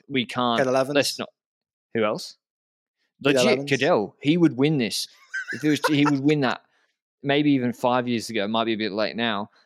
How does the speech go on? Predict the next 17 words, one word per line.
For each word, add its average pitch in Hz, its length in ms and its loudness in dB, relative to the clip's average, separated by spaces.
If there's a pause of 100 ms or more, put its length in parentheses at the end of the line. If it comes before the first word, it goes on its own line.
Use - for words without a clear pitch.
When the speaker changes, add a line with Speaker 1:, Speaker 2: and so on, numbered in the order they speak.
(140)
Speaker 1:
Um, 104 600 -2
but 101 100 -6
yeah, 101 220 -4
we've 104 120 -10
gotta 120 140 2
make 98 140 -4
the 95 60 -6
race 95 240 -6
hard. 69 300 -12
I 62 60 -16
think 78 240 -18
Caleb 95 360 -8
to 98 120 -8
Worlds, 95 500 -6 (320)
let's - 160 -10
just - 260 -10
say 95 320 -8